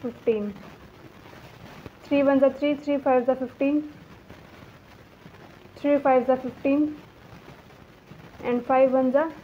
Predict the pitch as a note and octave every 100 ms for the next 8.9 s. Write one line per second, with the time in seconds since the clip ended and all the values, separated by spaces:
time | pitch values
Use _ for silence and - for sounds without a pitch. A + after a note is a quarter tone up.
0 | - - - G#3 G3 - - - - -
1 | - D4 C#4 E4 E4 - - - - -
2 | - D4+ C4 D4+ D4+ D4+ D4 C#4+ C#4 C#4
3 | C#4+ C#4 D4 C4+ A#3+ A#3+ A#3 C4 C#4+ -
4 | - - - - - - - - - -
5 | - - - - D4 D4 D4 C4 C4 -
6 | - - - - - - - C4+ C4 C4
7 | B3 A3 B3 - - - A#3+ D4+ C#4+ C#4+
8 | D4 D4+ C#4+ C4+ B3+ - A#3+ A#3+ G#3